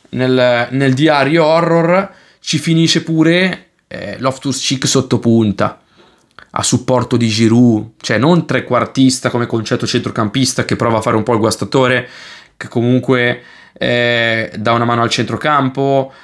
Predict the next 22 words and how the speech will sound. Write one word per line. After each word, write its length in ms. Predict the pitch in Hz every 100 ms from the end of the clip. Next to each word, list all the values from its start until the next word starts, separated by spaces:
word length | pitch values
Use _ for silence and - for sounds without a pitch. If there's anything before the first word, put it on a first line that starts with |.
| - -
No, 260 | 135 123
era 240 | 117 135 139
lì, 540 | 139 156 165 170 - -
gli 140 | 123
ha 60 | 127
detto, 360 | 139 156 139
tanto 220 | 131 127
lui 320 | 160 151 156 123
dice 300 | 127 - 131
un 100 | 123
paio 160 | 147
di 60 | 131
volte, 200 | 156 160
ha 40 |
detto: 100 | 127
"Non 100 | 120
ho 40 | 120
capito 280 | 127 131 127
dove 160 | 117
devo 160 | 113 113
giocare", 480 | 104 110 107 95 95
cioè 260 | 101 92